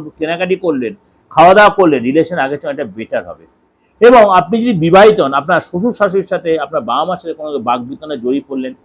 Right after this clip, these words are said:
ফ্যামিলির সাথে কোনো মতভেদ হবে, সেটা অশান্তিটা অনেকটা বেড়ে যাবে, কিন্তু আপনি চেষ্টা করেন সেই অশান্তির মধ্যে নিজেকে একদম রিজার্ভ করে নিতে, মুখটা বন্ধ রাখতে, দেখবেন আস্তে আস্তে নরমাল হবে। কিন্তু আপনার পার্টনারের ক্যারিয়ারে লাভ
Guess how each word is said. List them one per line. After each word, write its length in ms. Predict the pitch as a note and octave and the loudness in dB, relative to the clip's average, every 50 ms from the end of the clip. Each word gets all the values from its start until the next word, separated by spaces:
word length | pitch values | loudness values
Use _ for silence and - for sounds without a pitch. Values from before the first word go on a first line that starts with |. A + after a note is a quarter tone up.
| _ _ _ _ _ _ _ _ | _ _ _ _ _ _ _ _
ফ্যামিলির 340 | - D3+ E3+ G3+ G#3+ A3+ A3 | 0 2 4 6 6 4 4
সাথে 260 | - G#3 G#3 F#3+ G#3+ | 4 2 0 0 0
কোনো 160 | F#3 G3 F#3+ | 0 0 0
মতভেদ 460 | E3 D3+ D#3 D#3 G3 G3+ F#3+ G3 F#3+ | 0 -2 -2 0 2 2 4 4 4
হবে, 280 | G3 F#3 F#3 F#3 F#3 F3 | 4 2 2 0 -2 -6
সেটা 200 | - - D#3 E3 | -10 -10 -8 -8
অশান্তিটা 420 | D3 C#3 - E3+ E3 E3 E3+ E3 | -8 -8 -10 -14 -16 -10 -6 -6
অনেকটা 180 | D#3+ D#3 D3+ E3 | -6 -4 -6 -8
বেড়ে 280 | C3+ B2 B2+ C3 C#3 D3 | -8 -6 -4 -2 0 0
যাবে, 140 | D3 D3+ | 0 -2
কিন্তু 200 | D3 D3 C#3+ C3 | -4 -8 -12 -16
আপনি 180 | A2 G2+ C3 C3+ A#2+ | -16 -16 _ -20 -20
চেষ্টা 180 | C#3 B2+ _ _ | -20 -20 _ _
করেন 140 | D3 C#3+ A#2+ | -20 -16 -14
সেই 80 | A#2+ | -12
অশান্তির 460 | G2+ G2+ G#2 _ C3+ C3 B2+ B2+ C#3+ | -12 -12 -10 _ -12 -14 -12 -14 -14
মধ্যে 300 | C#3 C#3 C3+ C3+ D#3 F3 F3+ _ _ _ _ _ _ _ D3 | -14 -14 -14 -14 -16 -18 -18 _ _ _ _ _ _ _ -2
নিজেকে 320 | D3+ D#3+ E3+ G3+ F#3+ G3+ | 0 2 2 2 2 2
একদম 460 | G3 E3+ D#3+ D3 C#3+ C#3 E3+ G3 F3 | 2 2 2 0 -2 -4 -4 -2 -2
রিজার্ভ 260 | C#3+ C#3 C3 D#3+ D#3 - | 0 0 0 0 0 0
করে 160 | - D3 B2+ A#2 | -2 -4 -4 -4
নিতে, 80 | A#2 | -4
মুখটা 340 | A#2 B2+ D#3 D3 - - F3 | -6 -6 -6 -6 -4 -4 -4
বন্ধ 280 | C#3+ B2+ B2 B2 A#2 A2 | -2 -2 -6 -6 -6 -4
রাখতে, 380 | G2 F#2+ F2 - _ _ A2 | -4 -6 -8 -8 _ _ -4
দেখবেন 240 | G#2+ C#3 D#3 F3+ E3+ | -2 -2 -2 -2 -4
আস্তে 200 | C#3 - - D#3 | -8 -8 -10 -14
আস্তে 160 | D3 - F3 | -14 -12 -14
নরমাল 380 | D3+ A2+ G2 G2 F#2+ F#2 F2+ F2+ | -12 -12 -12 -12 -12 -14 -14 -16
হবে। 160 | E2+ E2 F2 - _ _ _ _ _ _ | -16 -18 -20 -20 _ _ _ _ _ _
কিন্তু 200 | A3+ A#3+ A#3 B3 | 2 4 6 6
আপনার 240 | A3+ A3+ A#3 G#3+ G3 | 6 6 4 4 4
পার্টনারের 560 | - - F3+ F3 - - A3 G#3 E3 D#3+ D#3 | 2 0 0 0 0 0 -2 0 0 -2 -2
ক্যারিয়ারে 500 | - _ F3 F3 F3+ F#3+ G#3+ G3 G3 F3 | -4 _ 2 2 4 6 4 4 4 4
লাভ 220 | C3+ B2+ B2 C3+ | 4 2 2 2